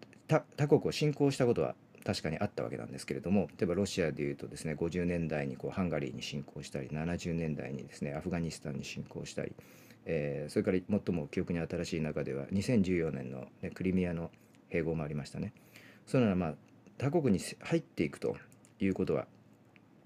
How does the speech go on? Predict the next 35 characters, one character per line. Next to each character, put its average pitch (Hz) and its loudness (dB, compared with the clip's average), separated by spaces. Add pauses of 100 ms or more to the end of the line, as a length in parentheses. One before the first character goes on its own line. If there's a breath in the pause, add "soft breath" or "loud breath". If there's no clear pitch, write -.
(260)
ま 82 -2
あ、 - -4
あ 104 2
っ - -2
た - 0
わ 73 0
け 67 -6
な 65 -8
ん 62 -6
で 64 -8
す - -14
け 67 -4
ど 71 -4
も、 78 -2 (500 loud breath)
え 78 2
ー、 - -2
で、 98 6
ア 110 8
メ 147 8
リ 165 4
カ 156 6
も、 143 8
ま 107 4
あ、 90 0
あ 85 2
の、 82 2
同 92 4
時 90 0
に 82 0
で 69 -4
す - -10
ね、 67 -2
え 76 0
ー、 - -10
せ-、 - -10